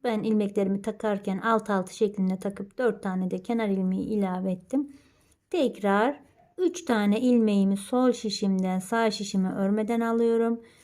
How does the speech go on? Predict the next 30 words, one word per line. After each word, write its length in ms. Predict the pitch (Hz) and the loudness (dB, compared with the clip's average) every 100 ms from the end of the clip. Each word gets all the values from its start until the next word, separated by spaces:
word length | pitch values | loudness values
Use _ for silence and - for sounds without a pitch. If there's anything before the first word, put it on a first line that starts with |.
| _ _ | _ _
Üç 280 | 339 330 - | -2 0 -2
tane 360 | - 208 208 220 | -2 2 2 4
ilmeğimi 720 | 254 226 208 202 202 240 277 - _ _ _ | 6 6 4 4 6 4 2 -6 _ _ _
düz 180 | 247 190 | -2 2
örüyorum. 460 | 185 175 175 170 - - _ - _ _ _ - | 2 2 -2 -4 -8 -18 _ -20 _ _ _ 0
Bu 60 | |
sıramız 480 | 453 247 226 214 202 | 2 2 4 4 4
da 140 | 240 | 4
bu 60 | 330 | 4
şekilde 580 | - 226 - 214 233 214 | 4 2 4 4 6 6
devam 400 | 202 185 180 175 | 6 4 0 -2
ediyor. 340 | 175 170 185 185 - - - - _ | -4 -4 -6 -6 -12 -14 -16 -20 _
Üç 320 | 311 285 - - | -4 -2 -8 -2
ör, 380 | 233 247 320 - - | 2 4 2 -2 -6
üç 360 | 277 285 - - _ _ _ _ _ _ - | -4 -4 -8 -16 _ _ _ _ _ _ -2
örmeden 560 | 262 214 202 202 202 | 2 2 2 2 0
al 220 | 226 214 | 0 0
şeklinde 800 | 202 202 185 185 190 185 190 220 | 0 0 -2 -2 0 2 2 0
ve 180 | 208 208 | 0 -2
üç 280 | 240 262 - | -2 -6 -4
tane 340 | 208 185 185 | -4 -2 -2
ilmeğimi 560 | 196 202 190 185 180 180 | 0 2 2 2 0 -2
ördüm. 580 | 214 226 226 208 226 233 - _ _ _ _ _ _ _ _ _ _ - | -2 2 2 2 0 0 -6 _ _ _ _ _ _ _ _ _ _ -4
Ve 220 | 226 220 | 2 2
son 380 | 208 247 233 247 | 4 0 2 2
kenar 380 | 254 233 202 190 | 2 2 2 2
ilmeklerimi 680 | 180 185 185 196 185 180 175 | 0 0 -2 -2 -2 -2 -4
de 80 | 170 | -2
ördüm. 680 | 240 226 196 208 208 208 | 2 4 4 2 0 -2
Arkamı, 680 | 233 220 202 190 190 202 202 | -2 -2 -2 -2 0 0 -2